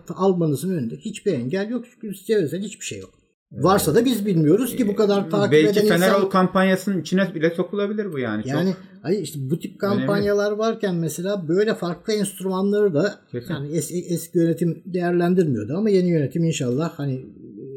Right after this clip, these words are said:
Speaker 1: buna benzer aklımıza gelmeyen onların bileceği bir sürü de şey vardır. Hani normal günlük yaşantımızda zaten kullandığımız ve bunu Fenerbahçe üzerinden kullanıp kulübe para, e, sağlayacak şeyler olmalı.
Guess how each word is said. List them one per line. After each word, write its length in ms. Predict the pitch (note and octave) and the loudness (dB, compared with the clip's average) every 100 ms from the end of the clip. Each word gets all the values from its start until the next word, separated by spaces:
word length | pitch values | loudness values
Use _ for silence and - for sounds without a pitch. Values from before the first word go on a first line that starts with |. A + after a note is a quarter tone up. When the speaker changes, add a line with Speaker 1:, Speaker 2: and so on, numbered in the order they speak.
| E3 | -6
Speaker 1:
buna 320 | E3 D#3+ D#3+ | 0 4 6
benzer 380 | D3 C#3+ C#3+ D#3 D#3 - F3 - _ _ | 6 4 2 2 0 -8 -20 -20 _ _
aklımıza 480 | C#3+ C#3 D3+ D3 D3+ | -12 -6 -2 0 2
gelmeyen 420 | C#3+ C#3+ C#3+ C#3 | 2 2 2 2
onların 420 | C3+ C#3 C#3 D3 C3+ | 2 2 2 2 2
bileceği 400 | C3 B2 C3+ C3+ - - _ _ | 0 0 0 -2 -6 -20 _ _
bir 80 | C#3+ | -10
sürü 260 | - A#2 C3+ | -8 -4 -4
de 80 | F3 | -2
şey 260 | F3 F3 | 2 2
vardır. 300 | C#3+ A2 D#3 | 2 0 -2
Hani 220 | D3 D3 C#3 - _ | -2 -2 -6 -16 _
normal 600 | A#2+ B2 B2+ C#3 G3 G#3 C#3+ | -2 2 2 4 4 4 4
günlük 400 | D3+ G3+ A3+ A3+ | 4 4 2 2
yaşantımızda 720 | - E3+ D#3 D#3 C#3+ B2+ C3+ | 2 0 -2 0 0 2 0
zaten 520 | A#2 D#3+ G3 G#3+ G3 | 0 0 0 0 2
kullandığımız 880 | E3+ D#3 D3 C3+ B2+ A#2+ E3+ A#3 A3+ | 6 6 6 4 2 2 2 2 2
ve 140 | G#3 | 2
bunu 140 | G#3 A3 | 2 0
Fenerbahçe 640 | A3+ A#3 G#3+ F#3+ C#3+ D#3 | 2 2 2 0 -2 0
üzerinden 520 | B2+ C3 C3 B2+ A#2+ | 0 0 -2 -2 -4
kullanıp 440 | B2+ G#2+ D#3 D4+ - _ _ _ _ _ - | -6 -6 -4 -6 -8 _ _ _ _ _ -8
kulübe 320 | B3+ B3+ B3 | -2 0 2
para, 380 | A3+ F3+ D3 - - - E3+ D3 | 4 4 2 -4 -20 -14 -8 -6
e, 20 | |
sağlayacak 640 | E3 C#3 B2+ B2 A#2+ A#2 - _ - - - - | -4 -4 -2 -2 -4 -6 -10 _ -20 -20 -20 -8
şeyler 320 | D3 B2 B2 | -4 -2 -2
olmalı. 500 | B2 A2+ A2+ G2 | -2 -4 -4 -6